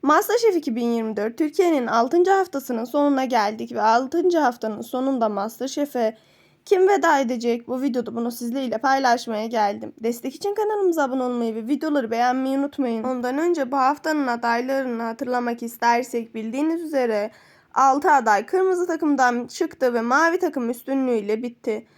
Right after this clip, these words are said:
Bu haftanın kırmızı takım adayları Kaan, Nevzat, Akın, Beril, Ayşe ve Erim olurken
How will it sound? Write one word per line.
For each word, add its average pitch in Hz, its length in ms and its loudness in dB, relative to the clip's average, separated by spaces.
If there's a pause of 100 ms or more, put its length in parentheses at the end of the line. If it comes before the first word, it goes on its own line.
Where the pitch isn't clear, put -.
(220)
Bu 294 60 2
haftanın 359 580 2
kırmızı 359 400 0
takım 381 240 0
adayları 220 760 0
Kaan, 240 560 0
Nevzat, 269 720 0
Akın, 254 640 -4
Beril, 214 500 -2
Ayşe 254 580 2
ve 202 60 -8
Erim 233 340 -2
olurken 240 640 -4